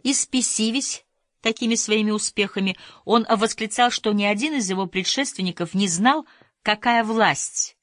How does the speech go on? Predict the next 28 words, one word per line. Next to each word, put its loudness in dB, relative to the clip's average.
в -12
его -2
руках, -4
и -2
порой 4
намекал 2
часто 0
и -4
открыто, -2
что -4
и 2
остальных 4
сенаторов 0
он 0
не 0
пощадит. -4
Все 0
их 0
сословие 2
когда-нибудь 2
искоренит 0
из -6
государства, -4
а 4
войска 2
и -4
провинции -2
поручит 0